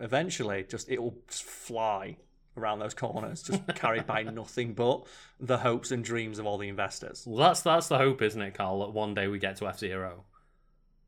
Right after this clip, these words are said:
Speaker 2: And the, the
Speaker 1: If
Speaker 2: cars
Speaker 1: they
Speaker 2: are
Speaker 1: put,
Speaker 2: just
Speaker 1: if they put
Speaker 2: floating.
Speaker 1: enough, if they, did, have you ever seen that thing, though, where it, Formula One cars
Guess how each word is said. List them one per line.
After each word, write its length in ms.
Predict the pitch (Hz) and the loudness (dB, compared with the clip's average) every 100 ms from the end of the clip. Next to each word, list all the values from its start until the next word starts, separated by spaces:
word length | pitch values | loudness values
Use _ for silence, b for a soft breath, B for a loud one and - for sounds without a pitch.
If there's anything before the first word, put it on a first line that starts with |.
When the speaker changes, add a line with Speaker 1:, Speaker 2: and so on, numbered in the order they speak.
| - | -2
Speaker 2:
And 160 | 117 | 4
the, 140 | 120 120 | 4 6
the 80 | - | 8
Speaker 1:
If 100 | 143 | 10
Speaker 2:
cars 240 | 151 127 151 | 10 10 10
Speaker 1:
they 40 | |
Speaker 2:
are 40 | 135 | 8
Speaker 1:
put, 80 | |
Speaker 2:
just 80 | 143 | 8
Speaker 1:
if 20 | 160 | 10
they 140 | 175 | 10
put 100 | 123 | 12
Speaker 2:
floating. 180 | 190 160 | 10 10
Speaker 1:
enough, 240 | 160 156 170 - - _ _ _ - | 8 6 0 -12 -20 _ _ _ -4
if 120 | 139 | 0
they, 200 | 131 165 | 4 4
did, 300 | 180 151 190 | 2 -2 -2
have 140 | - 220 | 0 4
you 60 | |
ever 100 | 254 | 4
seen 200 | 247 254 | 4 2
that 160 | 220 175 | 0 2
thing, 180 | 190 143 | 4 2
though, 260 | 98 87 - _ | 0 -8 -16 _
where 380 | - 123 120 120 - _ _ _ | -2 2 4 2 -2 _ _ _
it, 140 | 196 - _ _ _ _ _ _ _ _ - - - | -16 -16 _ _ _ _ _ _ _ _ -20 -16 -10
Formula 440 | - 156 170 175 | 2 4 6 6
One 180 | 170 151 | 6 4
cars 460 | 113 92 95 - | 0 -2 -6 -10